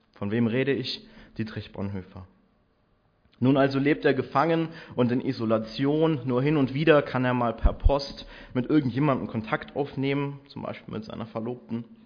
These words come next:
Er weiß, dass seine Chancen zu überleben täglich sinken. Alle, die irgendwie am Widerstand beteiligt waren und, äh, irgendwie mit dem Attentat auch von Stauffenberg in Verbindung gebracht wurden, wurden nacheinander getötet. Und er wusste, es ist nur eine Frage der Zeit,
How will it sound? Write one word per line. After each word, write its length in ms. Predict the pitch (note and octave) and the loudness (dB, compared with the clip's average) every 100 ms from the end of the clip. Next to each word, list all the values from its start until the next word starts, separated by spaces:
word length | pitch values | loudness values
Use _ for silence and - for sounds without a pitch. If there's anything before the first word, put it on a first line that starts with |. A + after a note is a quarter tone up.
| _ - - - | _ -20 -20 -4
Er 100 | B2 | 2
weiß, 300 | C3 E3 - | 4 4 2
dass 200 | C#3 - | -4 -2
seine 220 | C3 C3+ | 0 0
Chancen 540 | B2 - D3 D#3+ - C3+ | -2 -2 0 0 -2 -8
zu 160 | - | -4
überleben 640 | A#2 A2+ A2+ B2 A#2+ G2 G2+ | -2 0 2 2 0 -2 -6
täglich 520 | - C3 B2+ G#2 - | -6 -6 -6 -12 -12
sinken. 420 | - G#2+ - - - _ _ _ - - - - | -10 -10 -10 -16 -18 _ _ _ -20 -20 -8 2
Alle, 260 | C#3+ D3+ | 4 6
die 120 | B2+ | 2
irgendwie 460 | C3+ D#3 D#3 C3 C#3 | 2 2 2 0 0
am 140 | B2+ | 2
Widerstand 540 | C3+ D#3 C#3 - C3 C3+ | 4 6 4 4 -2 -2
beteiligt 580 | B2+ B2+ C3+ D3 C3+ B2+ | 0 4 4 4 0 2
waren 340 | C3 C#3 C3 | 4 6 4
und, 300 | A#2 A#2 - | 2 0 -2
äh, 220 | G2 G#2+ | 0 2
irgendwie 400 | F#2+ C3 B2+ B2+ | 2 0 0 0
mit 160 | B2 A#2 | -2 -2
dem 120 | A#2+ | -4
Attentat 640 | C3 C3 B2 A#2+ A#2 A2+ | -4 -4 -2 2 2 0
auch 180 | - A2 | 0 -2
von 180 | - A2 | -2 -6
Stauffenberg 680 | - A2 B2 A#2+ A2+ A2+ A2 - - - | -4 -4 -2 -2 0 0 -4 -14 -14 -10
in 80 | |
Verbindung 400 | A2 A#2+ A#2+ B2 | -4 -2 0 0
gebracht 360 | A2+ B2 A#2 - | 0 -2 -6 -4
wurden, 280 | A#2+ A#2+ A2 | -2 -2 0
wurden 280 | C3 C3 A#2+ | 0 2 0
nacheinander 600 | A2 - A2+ G#2 A2+ G#2+ | 0 -2 -4 -2 0 -2
getötet. 640 | G#2+ - B2+ B2+ C3+ - - - - | -4 -4 -2 0 0 -2 -10 -12 0
Und 120 | A#2+ | 2
er 100 | A#2+ | 4
wusste, 260 | F3 - | 2 -2
es 100 | A2+ | -8
ist 140 | B2 B2 | -8 -4
nur 120 | C#3 | 0
eine 100 | D#3 | 0
Frage 360 | - A#2 D3 C3 | 0 2 2 2
der 180 | G#2+ | -2
Zeit, 420 | - A#2 C#3+ C#3+ | -2 -2 0 -2